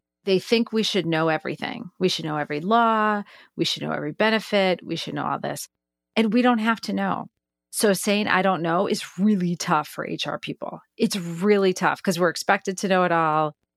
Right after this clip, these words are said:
And we, we tend to be people pleasers. So we really want to give people the answer. And then, as I mentioned, another big humble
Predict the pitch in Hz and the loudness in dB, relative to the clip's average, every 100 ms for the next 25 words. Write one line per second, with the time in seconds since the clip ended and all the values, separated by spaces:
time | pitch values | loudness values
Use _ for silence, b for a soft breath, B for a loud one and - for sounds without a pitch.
0 | - 185 180 185 180 - 175 170 - - | 0 2 4 4 2 0 0 0 -2 -4
1 | 165 156 - 190 - 175 - 196 - 240 | -2 -2 -4 -4 -4 -6 -4 -4 -2 0
2 | 233 254 254 - 170 190 147 180 170 156 | 2 0 0 2 2 2 0 2 2 0
3 | 156 160 220 233 - - 285 285 285 _ | -2 0 0 -2 -8 0 2 2 -2 _
4 | - 254 - 269 269 277 277 262 277 285 | -4 -4 -2 -2 0 0 0 0 -2 -2
5 | 285 _ _ _ _ - 226 240 233 226 | -4 _ _ _ _ -2 4 4 6 2
6 | - - 202 196 208 254 262 208 180 165 | 0 0 2 2 4 2 2 2 0 -2
7 | - 180 185 202 214 180 165 - - - | -2 0 2 2 2 2 0 -4 -10 -2
8 | 196 208 180 151 - | 0 2 2 0 -4